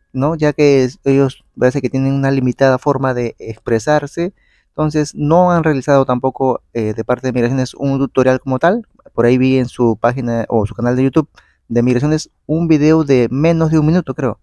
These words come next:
Entonces en un minuto no se puede explicar todo el proceso de registrar correctamente. Entonces por eso usan mi video. Y entonces finalmente le da otras indicaciones sobre las sedes, porque es una persona que está,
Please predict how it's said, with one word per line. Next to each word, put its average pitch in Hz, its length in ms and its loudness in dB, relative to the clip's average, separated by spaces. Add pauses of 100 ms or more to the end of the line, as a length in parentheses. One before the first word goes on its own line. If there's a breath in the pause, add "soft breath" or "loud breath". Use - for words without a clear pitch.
(120)
Entonces 135 360 -4
en 131 160 0
un 156 80 2
minuto 180 280 2
no 165 80 -2
se 156 100 0
puede 143 220 2
explicar 127 380 -2
todo 143 300 2
el 135 60 2
proceso 120 380 -4
de 120 100 0
registrar 117 420 -4
correctamente. 127 800 -2 (440)
Entonces 139 280 -2
por 147 160 2
eso 208 240 0 (640 soft breath)
usan 135 560 -2
mi 117 180 0
video. 110 480 2 (420)
Y 196 60 -4
entonces 190 340 0
finalmente 151 480 0
le 131 120 2
da 120 200 2
otras 123 240 -2
indicaciones 131 640 0
sobre 113 160 2
las 101 160 0
sedes, 139 280 2
porque - 220 -14
es 135 60 -6
una 127 100 -2
persona 120 320 -4
que 113 80 -16
está, 107 420 -4